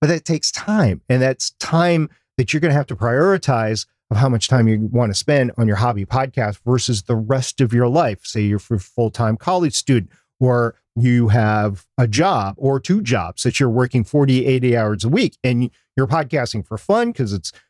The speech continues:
relatively low barrier to entry, relatively low cost to do. It's not like golf where you might want a fifteen thousand dollar club membership or something like that.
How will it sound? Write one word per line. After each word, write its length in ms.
relatively 600
low 400
barrier 460
to 180
entry, 640
relatively 640
low 240
cost 560
to 100
do. 420
It's 180
not 140
like 180
golf 460
where 560
you 140
might 240
want 360
a 100
fifteen 460
thousand 320
dollar 280
club 300
membership 440
or 60
something 300
like 140
that. 180